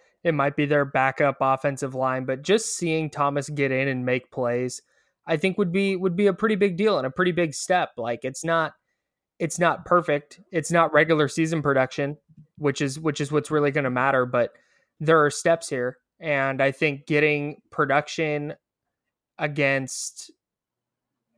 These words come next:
any kind of offensive line in the preseason is at least a good start. It's not perfect, and you'd like to see him take further steps, but I, I think, I think seeing him make a splash play or two or three on Saturday would,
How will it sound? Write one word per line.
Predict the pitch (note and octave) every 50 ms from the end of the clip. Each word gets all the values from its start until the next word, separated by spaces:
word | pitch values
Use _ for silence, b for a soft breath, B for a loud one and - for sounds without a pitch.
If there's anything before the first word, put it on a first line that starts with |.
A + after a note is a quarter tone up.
| _ -
any | F3+ G3+ A3 G3+ D#3
kind | - E3 D3+ D3
of | D3+ C#3+
offensive | D3 C3+ C3+ - D#3 C#3 C3 - C#3 C3+
line | C3+ C3 C3 C3
in | C3 C3
the | C3 B2+
preseason | - C#3+ C#3 C3+ - C3+ B2+ C3+ C3+ C#3+
is | D3+ D#3
at | F3 F3+
least | D3+ A3 A#3 G#3+ -
a | A#3+
good | G3 G3 F#3+ D#3+
start. | - - G3+ G#3 G3 E3 - - _ _ _ _ _ _ _ _ _
It's | - D#3 -
not | F#3+ F3+ D#3+ D#3+
perfect, | - F3 F3 E3+ D#3+ D3 D3+ -
and | D3+ C#3 C#3
you'd | C#3 D3 D#3
like | C#3+ C#3 C#3
to | - D3+
see | C#3 - D#3 C#3+ C3+
him | D3+ C#3 C3+
take | - D3 C3 - - _ _ _ _
further | - E3 E3 F#3+ G3 F#3 D3
steps, | - - - A#2 A2 B2+ - - - -
but | - C#3+ C3+ B2+ - _ _ _ _ _ _ _ _ _ -
I, | - C#3+ B2+ B2+ D3+
I | D#3 D3
think, | D3+ - E3 D3+ C#3+ D#3 -
I | E3+ D#3
think | C#3+ - E3+ D#3+ D3
seeing | - - - E3+ E3+ E3 D#3
him | D3+ D#3+ D#3
make | D3+ D3+ D3+ D3 -
a | D#3+ D3 C#3+ C#3+ C#3
splash | - - - - - E3+ D3 C#3+ C#3+ C#3+ -
play | - - D#3+ C#3+ C#3 C#3
or | C#3 C#3
two | C3+ - - E3 D3+
or | C#3+ C3+ B2
three | - - D3+ C#3+ C#3
on | C3 B2+ B2+
Saturday | - - C#3+ C3+ C3+ C3+ C3 B2+ B2+ B2 A#2+
would, | A#2+ B2 A#2+ B2